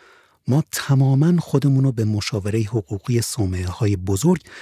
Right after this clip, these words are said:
و به طور خاص اداره اموالشون محدود کرده بودیم.» پدرم به عنوان یه نماینده سابق حزب روحانیون در پارلمان به اونا نزدیک بود. به علاوه،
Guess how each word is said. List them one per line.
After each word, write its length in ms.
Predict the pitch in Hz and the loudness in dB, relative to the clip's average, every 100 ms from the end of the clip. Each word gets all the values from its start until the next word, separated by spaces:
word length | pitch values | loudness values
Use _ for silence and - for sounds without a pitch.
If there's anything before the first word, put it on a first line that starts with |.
| - _ | -20 _
و 80 | 127 | 0
به 140 | 127 | 2
طور 220 | 131 180 170 | 2 0 0
خاص 340 | - 170 - | -2 -4 0
اداره 320 | 143 135 147 170 | 0 2 0 2
اموالشون 560 | 131 135 156 123 - 95 | 2 4 2 2 0 -2
محدود 420 | 95 - 107 82 | -2 -4 -8 -8
کرده 340 | - 85 80 | -8 -8 -10
بودیم.» 280 | - - - _ _ _ _ _ _ _ _ _ _ | -20 -20 -20 _ _ _ _ _ _ _ _ _ _
پدرم 440 | 135 151 175 170 | 0 2 2 2
به 80 | 127 | 2
عنوان 360 | 110 104 107 113 | 0 0 0 0
یه 180 | 110 104 | 0 0
نماینده 640 | 98 95 92 92 95 95 | -2 -4 -4 -4 -4 -6
سابق 520 | - - 104 120 170 | -6 -4 -2 -2 0
حزب 440 | 131 - 117 - 104 | -2 0 -2 -2 -4
روحانیون 760 | 87 92 82 104 107 139 131 | -4 -8 -4 0 4 4 4
در 200 | 104 85 - | 2 -6 -8
پارلمان 600 | 101 92 98 139 196 170 | -6 -4 0 2 4 4
به 100 | 139 | 2
اونا 240 | 117 139 | 2 2
نزدیک 560 | 123 107 - 95 - - | 2 -2 -4 -8 -10 -14
بود. 340 | 90 98 - _ _ _ _ _ _ _ _ _ _ _ _ | -14 -16 -20 _ _ _ _ _ _ _ _ _ _ _ _
به 80 | 95 | -2
علاوه، 400 | 95 95 127 | 0 2 2